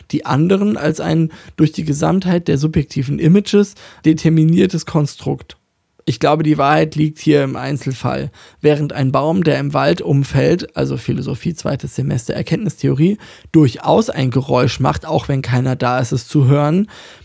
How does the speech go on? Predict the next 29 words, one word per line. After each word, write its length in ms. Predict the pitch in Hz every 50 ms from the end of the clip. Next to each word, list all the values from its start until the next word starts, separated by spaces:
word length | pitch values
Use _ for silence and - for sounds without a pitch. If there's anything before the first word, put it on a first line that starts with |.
| _ -
wird 200 | 147 160 160 -
es 120 | 160 151
einer 240 | 156 151 151 139 139
Marke 300 | 143 139 135 139 - 135
schwerfallen, 540 | - - 156 143 147 139 - 170 165 170 -
ihre 200 | 160 147 147 156
Identität 640 | 156 156 147 139 131 - 131 120 - 196 220 220
zu 100 | - 170
definieren, 640 | 151 143 147 135 - - 131 131 143 165 165 180 170
wenn 140 | 180 151 139
sie 100 | 147 143
von 160 | - - 147
keinem 320 | - - 139 151 156 156 147
wahrgenommen 580 | 147 143 160 170 170 147 135 123 131 131 123
wird. 280 | 139 117 110 - - - _ _ _ _ - _ _ _ - - - - - - 120 -
In 100 | - 160
der 140 | 156 156 156
Tat 260 | 160 156 180 - 214
setzen 300 | - 185 170 - - 165
die 100 | 156 151
meisten 400 | 147 143 135 135 156 151 - 165
sozialwissenschaftlichen 1120 | 151 156 143 - - 156 165 165 175 165 156 156 151 - 156 156 151 - 156 147 - 147
Theorien 580 | 135 - 135 127 127 123 131 147 170 185 185 190 - - - _
zur 140 | - - 156
Identitätsbildung 960 | 151 147 139 143 147 - 147 151 - 160 165 160 - - 165 160 156 147 139
zwei 240 | - - - 135 139
Dinge 240 | 139 139 135 135 117
voraus. 560 | - - 127 123 143 139 - - 117 - 180 - _ _ -
Erstens, 580 | - - 143 160 160 - - 208 220 226 220